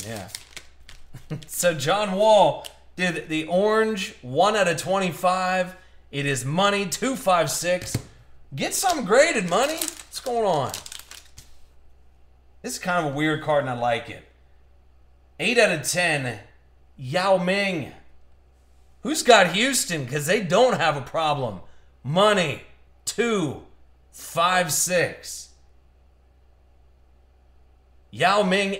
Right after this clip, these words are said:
eight out of ten on-card auto, B G S nine with a ten. That's a kind of short print. <laughs> I'm just saying. All right. It's tough to find Rocket hits, right?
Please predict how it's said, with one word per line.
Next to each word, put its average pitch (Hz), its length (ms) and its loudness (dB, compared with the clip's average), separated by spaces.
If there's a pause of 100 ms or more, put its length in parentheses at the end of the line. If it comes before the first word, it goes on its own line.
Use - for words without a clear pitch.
eight 233 260 -4
out 190 140 0
of 160 160 -4
ten 202 420 -2
on-card 180 800 -2
auto, 170 240 0
B 160 160 -2
G 156 140 -4
S 143 180 -4
nine 143 400 -6 (340)
with 160 180 -2
a 160 80 -4
ten. 147 480 0 (3250)
That's - 220 -2
a 330 40 -12
kind 302 160 -6
of 220 60 -6
short 214 320 -2
print. 113 320 -8
<laughs> - 40 -20
I'm 185 240 -8
just 175 180 -2
saying. 127 480 -4 (600)
All 226 80 -10
right. 277 440 -2
It's - 1500 -16
tough 311 200 2
to 294 80 -8
find 202 300 -4
Rocket 185 400 2
hits, 120 260 -8
right? 175 300 -4